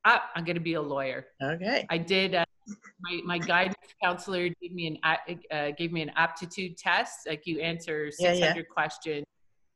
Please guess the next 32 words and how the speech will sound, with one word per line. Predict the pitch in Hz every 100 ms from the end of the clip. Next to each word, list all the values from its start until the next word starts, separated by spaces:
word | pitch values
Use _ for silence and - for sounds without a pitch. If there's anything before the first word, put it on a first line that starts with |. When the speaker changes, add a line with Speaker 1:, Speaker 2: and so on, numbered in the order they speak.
| _ _ 185
Speaker 1:
And | 180
it | 175
came | 208 202
back | 180 170 170
a, | 165 156 139
a | 156 -
politician | - 175 170 170 175 170 175 160
or | 143
a | 135
lawyer, | 143 156 151 131
and | 135 131 127 -
a | 135
Speaker 2:
<laughs> | - 180 - -
Speaker 1:
politician. | 165 160 147 - 160 - - - - - -
Speaker 2:
That's | - _ _ _ _ _ _ _ _ - 480 480 523 -
Speaker 1:
Can't | - 370 370
do | 392
that. | 165 160 330
Speaker 2:
not | 285 277
happening. | 254 262 262 262 302 -
<laughs> | 294 190 269 - - - - - _ - _ - - _ - _ 208
Speaker 1:
Lawyer. | 233 247 254 233 208
Then, | 190 254 302 349 320 - -
then | 285 370
it | 392
was | 311 285
like | 294 285
my | 247
whole | 240 277 269
life | 233 240 -
became | 220 - 220 208
clear, | - - 220 214 180 131